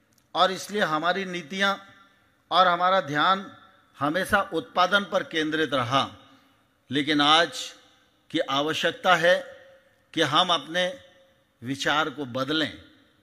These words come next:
और हमारी कोशिश ये होनी चाहिए कि उत्पादन के बजाय हम किसान की आय केंद्रित विचार करें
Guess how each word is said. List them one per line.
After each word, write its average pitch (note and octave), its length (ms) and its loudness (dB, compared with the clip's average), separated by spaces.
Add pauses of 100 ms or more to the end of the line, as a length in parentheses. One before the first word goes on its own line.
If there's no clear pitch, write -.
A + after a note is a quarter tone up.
(120)
और F#3+ 180 2
हमारी F#3+ 340 0
कोशिश G3+ 520 -6
ये F#3+ 60 -2
होनी F#3 240 -6
चाहिए F#3+ 500 -2 (640)
कि F#3+ 120 -2
उत्पादन F#3 640 -2
के F#3+ 120 -4
बजाय F3+ 520 4 (640)
हम F#3+ 340 0
किसान E3+ 460 0
की G3 540 -8 (340)
आय F#3+ 280 8
केंद्रित F3+ 480 -2
विचार C#3+ 440 2
करें A2+ 380 -6